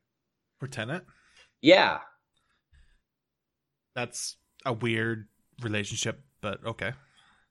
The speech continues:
Speaker 2: Come on, we know, w-, like, no one, say what you will, Ka-, uh, <laughs> about his last few movies, 'cause I know you're not a big fan of Interstellar and, uh, and Dunkirk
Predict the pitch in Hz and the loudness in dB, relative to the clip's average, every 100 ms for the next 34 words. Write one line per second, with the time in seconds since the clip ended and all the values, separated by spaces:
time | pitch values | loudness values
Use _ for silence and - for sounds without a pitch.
0 | _ _ _ _ - _ - 185 160 123 | _ _ _ _ -20 _ 2 6 8 8
1 | 127 165 170 156 139 139 143 151 160 156 | 8 8 10 10 8 6 4 8 8 8
2 | 175 214 247 147 147 104 107 135 - 226 | 8 10 10 10 6 2 -8 -6 8 10
3 | 262 262 190 151 147 147 165 - 120 135 | 10 6 6 8 8 6 2 6 6 6
4 | 131 - - - - 139 170 151 139 165 | 2 -4 -20 -20 -10 -4 6 6 8 4
5 | 127 123 117 - 131 117 113 104 95 104 | 8 8 6 4 -2 0 0 0 -2 0
6 | 107 117 113 110 104 101 113 104 - 104 | 4 4 6 4 4 4 6 4 4 2
7 | 98 - 95 95 95 - - - _ _ | 2 6 8 8 4 0 -20 -20 _ _
8 | _ - 107 - 110 - - 104 95 85 | _ 4 6 8 4 4 6 8 8 6
9 | 80 69 - 113 104 98 95 95 104 107 | 4 -2 -2 4 6 6 2 4 4 4
10 | 131 135 - | 8 8 8